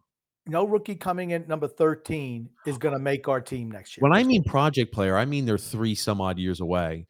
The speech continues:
Speaker 2: A guy who is a year or two years away is not a project player in my book. If a guy needs one year in juniors and he's in the A H L for one year and then the N H L, that's not a project player. Project
Speaker 1: Okay.
Speaker 2: players are guys that need about three years.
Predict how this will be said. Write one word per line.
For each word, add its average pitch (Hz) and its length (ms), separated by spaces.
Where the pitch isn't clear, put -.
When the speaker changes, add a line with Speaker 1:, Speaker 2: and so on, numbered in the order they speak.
Speaker 2:
A 110 60
guy 139 220
who 151 100
is 143 100
a 123 60
year 107 400
or 98 80
two 120 220
years 120 260
away 120 220
is 92 100
not 104 140
a - 20
project 90 540
player 87 280
in 80 60
my 85 160
book. 85 300
If 90 100
a 104 60
guy 110 180
needs 107 240
one 113 220
year 107 180
in 98 80
juniors 101 540
and 101 80
he's 104 140
in 104 100
the 101 120
A 101 40
H 104 280
L 104 140
for 101 160
one 101 160
year 98 160
and 98 100
then 95 100
the 95 140
N 95 120
H 98 200
L, 107 140
that's 107 180
not 139 120
a 104 40
project 90 480
player. 87 220
Project 120 380
Speaker 1:
Okay. - 40
Speaker 2:
players 101 300
are 95 60
guys 92 260
that 90 80
need 90 140
about 85 240
three 92 260
years. 87 460